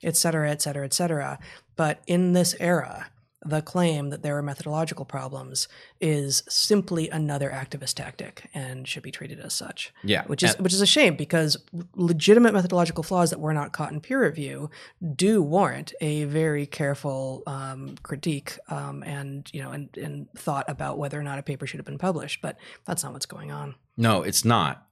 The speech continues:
Speaker 2: And I would just say, even if your bent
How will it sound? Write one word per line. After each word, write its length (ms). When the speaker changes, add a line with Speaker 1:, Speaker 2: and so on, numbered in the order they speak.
Speaker 2:
And 400
I 120
would 140
just 220
say, 140
even 580
if 260
your 140
bent 560